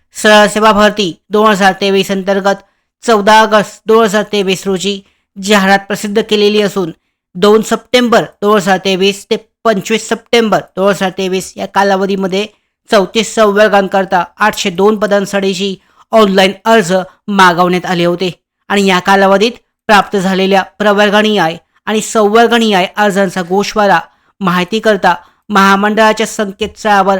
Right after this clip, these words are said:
प्रसिद्ध करण्यात येत आहे. पाहू शकता, यानुसार प्रत्येक जे पद आहे, या प्रत्येक पदासाठी एकूण एससी, एसटी,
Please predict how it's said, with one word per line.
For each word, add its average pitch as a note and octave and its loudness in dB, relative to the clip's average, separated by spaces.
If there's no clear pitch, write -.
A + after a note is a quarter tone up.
प्रसिद्ध F#3 -6
करण्यात F3+ -4
येत F#3 -8
आहे. F3 -6
पाहू F#3 0
शकता, G3+ -6
यानुसार F#3+ 0
प्रत्येक A3 0
जे A#3+ -2
पद A3+ -2
आहे, G#3+ 2
या F#3+ -8
प्रत्येक G#3+ -4
पदासाठी G3+ -2
एकूण G#3 -2
एससी, G3+ -6
एसटी, G3+ -8